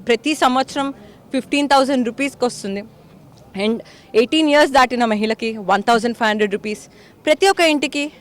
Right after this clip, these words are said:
గ్యాస్ సిలిండర్స్. మనం ఒకసారి ఆలోచిస్తే టూ థౌజండ్ ఫోర్టీన్లో కట్టెల పైన వండుకుంటున్నారని నిరుపేదలు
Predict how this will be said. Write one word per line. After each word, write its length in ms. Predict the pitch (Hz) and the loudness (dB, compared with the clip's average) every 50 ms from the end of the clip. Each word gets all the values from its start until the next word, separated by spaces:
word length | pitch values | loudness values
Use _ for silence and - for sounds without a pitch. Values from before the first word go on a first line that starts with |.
| _ - 180 | _ -20 -6
గ్యాస్ 320 | 170 - 220 220 247 240 | 0 2 4 4 2 2
సిలిండర్స్. 460 | - 277 220 202 190 185 175 143 - - - - _ _ _ - _ _ - | -2 -4 -4 -4 -4 -4 -4 -4 -6 -10 -18 -20 _ _ _ -20 _ _ -2
మనం 140 | 254 277 311 | 0 2 2
ఒకసారి 460 | 330 320 - 339 - 330 320 349 403 | 2 2 2 0 2 4 4 6 6
ఆలోచిస్తే 580 | 339 285 262 277 294 311 - 349 311 - 285 269 | 6 6 6 6 4 0 -2 -4 -2 0 0 0
టూ 120 | 262 277 | 0 0
థౌజండ్ 360 | 262 269 285 285 277 320 320 - | -2 0 0 0 0 -2 -4 0
ఫోర్టీన్లో 640 | - 262 247 247 285 294 294 262 220 220 220 226 - - _ _ - - - - - - - - 294 | 2 2 2 2 2 0 0 2 2 0 0 -2 -6 -12 _ _ -20 -20 -20 -20 -20 -12 -2 2 2
కట్టెల 240 | 277 - 320 330 349 | 2 4 4 2 4
పైన 260 | 339 339 330 320 311 | 4 4 4 6 4
వండుకుంటున్నారని 880 | 277 262 262 277 - 302 285 277 - 262 262 254 240 226 220 202 202 | 4 2 2 0 0 -2 -2 -2 0 0 2 2 4 4 2 2 0
నిరుపేదలు 680 | 202 208 220 226 247 247 277 262 233 208 190 190 185 190 | -2 -2 0 0 0 2 4 4 4 4 0 -2 -4 -6